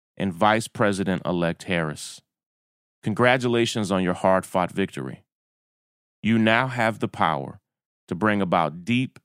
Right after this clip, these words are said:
and immediate systemic change on criminal, legal,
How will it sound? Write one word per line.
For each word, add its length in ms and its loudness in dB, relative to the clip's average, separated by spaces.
and 140 -2
immediate 560 0
systemic 520 -2
change 640 -4
on 160 -2
criminal, 640 -2
legal, 540 0